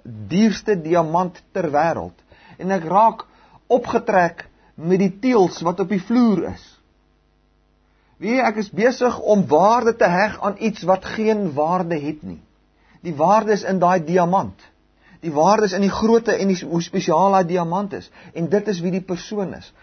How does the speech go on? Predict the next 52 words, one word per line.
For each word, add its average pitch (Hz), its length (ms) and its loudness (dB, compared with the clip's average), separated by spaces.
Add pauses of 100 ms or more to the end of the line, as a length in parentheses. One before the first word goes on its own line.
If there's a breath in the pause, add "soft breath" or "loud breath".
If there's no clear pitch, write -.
(200 soft breath)
Die 190 100 -12
persoon 254 380 0
het 247 100 -10 (320)
ver 269 340 0
meer 190 280 -2
waarde 135 420 2 (480 loud breath)
as 170 160 -6
sy 180 160 -2
besittings. 151 560 -8 (200 loud breath)
Maar 160 120 2
die 190 80 -2
kerk 254 300 -2
kon 226 120 2
nooit 240 220 2
vrykom 262 540 0 (540 soft breath)
om 208 240 -2
anders 240 320 2
te 196 140 -2
dink 202 260 -2
nie. 160 80 -4
Dan 156 120 -2
probeer 185 440 2
jy 208 100 2
nou 147 140 0
maar, 98 160 -2
jy 104 120 -2
weet, 147 120 -2
jy 139 80 -6
probeer 156 360 2
jou 147 120 4
bes. 120 260 -2
Jy 98 80 -8
weet, 98 140 -10
ek 156 120 -6
gaan 165 200 -6
nou, 156 220 -4 (260 loud breath)
ek 123 100 -10
gaan 160 180 -6
nie 196 60 -2
meer 165 180 -4
kyk 139 160 -8
na 139 120 -8
wat 123 140 -8
mense 113 280 -8
besit 120 300 -12
nie. 143 80 -12
Ek 120 80 -12
gaan 156 120 -8
nie 175 80 -6
meer 139 160 -8
kyk 139 240 -6
van 117 160 -10